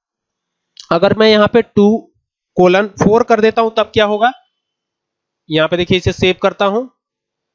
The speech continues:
और फिर यहाँ पे run कर देता हूं इसे, तो देख सकते हैं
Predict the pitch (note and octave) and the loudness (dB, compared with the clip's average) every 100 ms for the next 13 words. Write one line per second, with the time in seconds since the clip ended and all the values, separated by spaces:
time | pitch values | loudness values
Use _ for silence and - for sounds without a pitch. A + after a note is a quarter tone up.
0 | _ _ _ - G3+ G3 B3 G#3 F#3+ F#3 | _ _ _ -4 -2 -2 -4 -2 -4 0
1 | B3+ C#4 _ _ _ E3 E3 F3 D#3+ D3+ | -2 -2 _ _ _ -4 -2 -2 -4 -8
2 | C3 C3 C3 C3 A#2+ C3+ - _ _ _ | -6 -8 -8 -10 -10 -14 -16 _ _ _
3 | _ _ _ _ _ _ _ _ _ _ | _ _ _ _ _ _ _ _ _ _
4 | _ - F#3 A3 - B3 C4+ | _ -6 -2 -2 -2 -4 -2